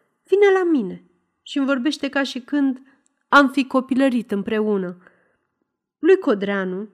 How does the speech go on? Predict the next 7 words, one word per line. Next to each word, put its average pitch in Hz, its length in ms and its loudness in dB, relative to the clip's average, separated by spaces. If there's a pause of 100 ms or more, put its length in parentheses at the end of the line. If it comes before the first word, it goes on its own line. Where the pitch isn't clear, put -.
(420)
lucrul 208 420 -8
acesta 214 480 -6
îi 269 120 -4
părea 262 320 -6
peste 247 300 -8
putință. 180 720 -12 (640)
"Eu 370 200 8